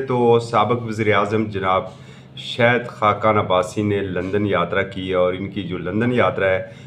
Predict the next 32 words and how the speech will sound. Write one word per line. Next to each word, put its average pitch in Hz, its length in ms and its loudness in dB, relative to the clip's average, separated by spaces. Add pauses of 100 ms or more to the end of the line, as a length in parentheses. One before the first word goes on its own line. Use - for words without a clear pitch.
(140)
वो 139 100 4
बड़ी 139 220 6
कामयाब 123 560 6
रही 131 240 2
है। 131 100 4
और 127 140 2
वाकफ़ान 120 540 0
हाल 113 200 2
तो 117 140 -4
ये 113 180 -2
बताते 113 440 -2
हैं 95 200 -8 (500)
कि 123 80 2
दर्द 131 300 4 (100)
दिल 139 240 4
उन्होंने 127 380 0
कुछ 120 400 -8
बड़े 107 240 0
मियाँ 110 260 0
साहब 110 260 -2
को 107 100 -4
सुनाया 95 340 -4
और 104 220 -6
बड़े 110 220 0
मियाँ 104 340 -4
साहब 110 240 -4
ने 95 100 -8
भी 101 200 -12 (400)
अपना 143 380 2
दुखड़ा 127 400 2
उन्हें 104 240 -2
बताया। 85 300 -2